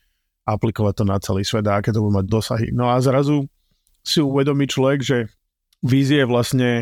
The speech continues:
výsledok toho, že má dostatok kapacity a času človek, aby si sadol a začal nad tým uvažovať, nad nejakým dlhším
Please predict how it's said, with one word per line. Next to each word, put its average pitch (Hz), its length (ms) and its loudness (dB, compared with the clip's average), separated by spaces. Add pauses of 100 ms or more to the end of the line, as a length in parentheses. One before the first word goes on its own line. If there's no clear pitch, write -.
(120)
výsledok 127 640 0
toho, 120 320 0
že 117 80 -2
má 107 400 0
dostatok 120 560 -2 (480)
kapacity 117 560 0
a 104 80 0
času 107 400 -2
človek, 127 400 0
aby 113 160 0
si 117 160 0
sadol 110 480 0
a - 80 0
začal 110 240 0
nad 110 160 -2
tým 110 160 0
uvažovať, 104 320 0
nad 101 160 0
nejakým 98 320 -2 (320)
dlhším 110 480 0